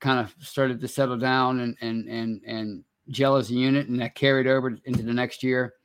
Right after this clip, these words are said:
And eventually they had one of the premier offensive lines in the N F L. So, you know, it's, it's probably one of those deals where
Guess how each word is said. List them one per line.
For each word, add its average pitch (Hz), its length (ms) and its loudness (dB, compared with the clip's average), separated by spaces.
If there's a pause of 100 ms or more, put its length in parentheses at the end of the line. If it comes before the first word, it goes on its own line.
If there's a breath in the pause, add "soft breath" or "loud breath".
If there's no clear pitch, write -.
(420)
And 120 500 0
eventually 131 600 2 (960)
they 123 80 0
had 139 200 2
one 135 200 2
of 131 180 -6
the 127 200 -2
premier 131 600 2
offensive 127 420 -2
lines 131 280 0
in 120 60 0
the 123 100 0
N 120 140 0
F 113 160 -2
L. 123 260 4 (920 loud breath)
So, 151 540 4 (140)
you 143 200 -4
know, 120 320 -6 (2750)
it's, 139 160 -12
it's 143 140 -8
probably 156 520 8
one 143 160 2
of 139 60 6
those 139 160 2
deals 147 300 2
where 135 320 0